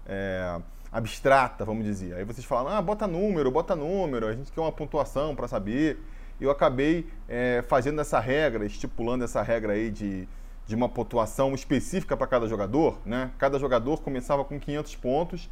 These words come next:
e esses quinhentos pontos seriam o que a gente espera do jogador naquele momento. Então, os quinhentos pontos do Cano seriam diferentes do quinhentos pontos do Felipe Bastos. E como era de se imaginar, isso ficou confuso. A galera começou a questionar e, e,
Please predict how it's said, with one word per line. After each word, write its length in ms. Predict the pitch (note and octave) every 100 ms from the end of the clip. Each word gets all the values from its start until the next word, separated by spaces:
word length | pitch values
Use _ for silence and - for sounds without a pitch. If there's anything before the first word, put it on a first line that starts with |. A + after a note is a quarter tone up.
| - - -
e 80 | B2+
esses 220 | C3+ C#3
quinhentos 280 | D3+ C#3+ -
pontos 560 | - C3+ E3+ E3 - - - -
seriam 600 | - D3 B2 C#3+ D#3 D#3
o 20 |
que 80 | D3+
a 40 |
gente 160 | C#3 D#3
espera 360 | - - D3 D3+
do 80 |
jogador 240 | D3 C#3+ C#3+
naquele 240 | C#3+ D3
momento. 460 | E3 D3 F#2 - -
Então, 200 | - A#2
os 120 | A#2
quinhentos 300 | C3 B2+ -
pontos 600 | - C#3+ D3+ - G2+ - - - -
do 100 | A2+
Cano 480 | A2 E3+ F#3+ B2 F2+
seriam 300 | - A#2 A#2+
diferentes 540 | A#2 D#3+ B2 B2+ C3+
do 120 | C3+ C3+
quinhentos 360 | - C3+ -
pontos 500 | - A#2+ C3+ C#3 C3+
do 240 | A2+ D3 D#3+ - - - -
Felipe 300 | D3+ D3+ D3
Bastos. 600 | A#2 - - - - - - - -
E 140 | A#3+
como 220 | C4+ B3+
era 100 | G#3+
de 60 | -
se 60 | G3
imaginar, 360 | F3 E3 D#3
isso 120 | F3+ -
ficou 160 | F#3+
confuso. 520 | A#3+ G#3 G3 G#3+ A2
A 40 | E2+
galera 280 | F#2+ B2 C3
começou 380 | C#3+ A#2+ -
a 20 | C3
questionar 960 | B2+ - G#2 G#2+ D3 E3 D3+ B2+ G#2+
e, 400 | G#2 G#2+ G#2 - -
e, 240 | G#2+